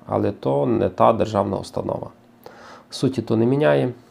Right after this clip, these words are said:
бо дали мені не так для ремонту, як оцінити вартість заміни екрану. Я ж вирішив піти, скажімо так, важчим шляхом і добратись до рідної матриці, щоб точно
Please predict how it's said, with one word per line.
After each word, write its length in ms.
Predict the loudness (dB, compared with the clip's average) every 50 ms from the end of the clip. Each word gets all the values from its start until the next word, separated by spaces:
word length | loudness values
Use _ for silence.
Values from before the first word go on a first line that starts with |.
| -20 -20 -20 -14
бо 160 | -6 -4 0
дали 260 | 4 6 6 6 4
мені 280 | 2 0 0 0 0 0
не 140 | -2 -2 2
так 200 | 2 2 2 2
для 160 | 0 -2 0
ремонту, 380 | 0 0 0 -2 -2 -2 -4 -4
як 300 | -2 -4 -4 -4 -6 -10
оцінити 640 | -10 -8 -6 -4 -2 -2 -2 -2 -2 -6 -8 -8 -8 -14 -20 -20 -20 -20 -20 -20 -20 _ -6 2
вартість 400 | 2 2 2 2 0 -4 -2 0
заміни 340 | 2 2 2 2 0 0
екрану. 360 | -4 -6 -8 -8 -8 -8 -10 -12 -14 -20 _ -20 -20 _ _ _ _ _ _ _ _ _ _ _ -18 -18 -16 -12 -10
Я 200 | -4 0 0 0
ж 140 | 2 0 0
вирішив 460 | 2 2 2 0 -4 -4 -4 -6 -6
піти, 440 | -4 -6 -8 -4 0 0 0 0 -2 -6 -16 -20 -20 -20 -20 -20 _ -18
скажімо 400 | -10 -2 -2 0 0 0 -2 -2
так, 300 | -2 -2 -4 -4 -6 -8
важчим 480 | 0 4 4 4 2 0 -6 -6 -6
шляхом 520 | -4 -4 -4 -4 -4 -4 -4 -4 -4 -4 -6
і 160 | -4 -2 -2
добратись 640 | 0 0 0 0 2 2 2 2 0 -2 -8 -6 -4
до 140 | -4 0 2
рідної 280 | 2 2 2 2 2
матриці, 560 | 2 4 2 2 2 -2 -6 -4 -4 -6 -4
щоб 300 | -6 -6 -4 -4 -4 -4
точно 480 | -2 -2 -2 -2 -2 -2 -2 -2 -2 -4